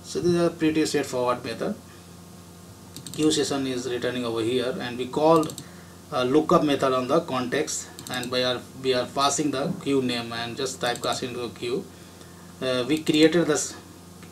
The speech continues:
we got the queue session from the, uh, from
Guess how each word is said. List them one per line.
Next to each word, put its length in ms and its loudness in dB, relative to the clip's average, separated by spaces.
we 220 0
got 260 4
the 100 4
queue 220 4
session 280 0
from 200 -2
the, 180 0
uh, 480 0
from 300 -2